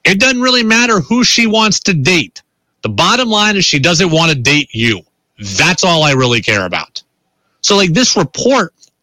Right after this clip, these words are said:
everybody's spending all day on this. I'm not blown away by this report at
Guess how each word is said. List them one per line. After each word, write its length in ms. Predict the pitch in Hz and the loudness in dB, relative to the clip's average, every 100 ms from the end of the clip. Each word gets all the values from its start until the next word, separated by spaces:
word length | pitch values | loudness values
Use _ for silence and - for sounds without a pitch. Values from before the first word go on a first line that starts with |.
| 254 | -2
everybody's 760 | 320 254 175 139 135 131 127 | 0 0 0 2 0 0 0
spending 300 | - 175 160 - | 0 0 0 -2
all 260 | 208 214 240 | 0 0 2
day 240 | 190 185 | 0 2
on 220 | 151 123 101 | 2 0 -4
this. 360 | 85 - - _ _ _ _ - | -6 -8 -8 _ _ _ _ -6
I'm 140 | 214 381 | -4 -2
not 240 | 403 139 | -2 0
blown 380 | 131 147 214 220 | 0 0 2 2
away 300 | 165 170 214 | 2 2 0
by 180 | 202 202 | 0 0
this 200 | 214 208 | 0 -2
report 360 | 190 208 214 | 0 0 0
at 100 | 202 | -2